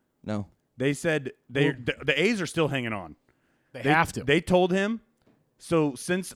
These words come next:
Speaker 2: part of the problem is, you know, obviously in the
Speaker 1: Well,
Speaker 2: N F L,
Speaker 1: he's giving back his money.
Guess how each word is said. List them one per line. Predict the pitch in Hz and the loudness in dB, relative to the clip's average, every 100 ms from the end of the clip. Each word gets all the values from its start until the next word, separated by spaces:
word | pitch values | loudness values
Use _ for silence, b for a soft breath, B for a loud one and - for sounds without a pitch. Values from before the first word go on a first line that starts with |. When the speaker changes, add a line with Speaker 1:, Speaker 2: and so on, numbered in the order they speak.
| - | -2
Speaker 2:
part | 165 165 | 0 2
of | |
the | 147 | 2
problem | 156 151 147 | 0 2 0
is, | 135 120 | -2 -2
you | 131 | -2
know, | 127 | -2
obviously | 139 190 - 208 175 | -2 -2 -4 -4 -4
in | 151 | -4
the | 151 | 0
Speaker 1:
Well, | 170 | 4
Speaker 2:
N | |
F | 160 | 6
L, | 180 | 6
Speaker 1:
he's | |
giving | 214 - | 6 4
back | 175 | 0
his | 135 | -2
money. | 127 160 | -4 -4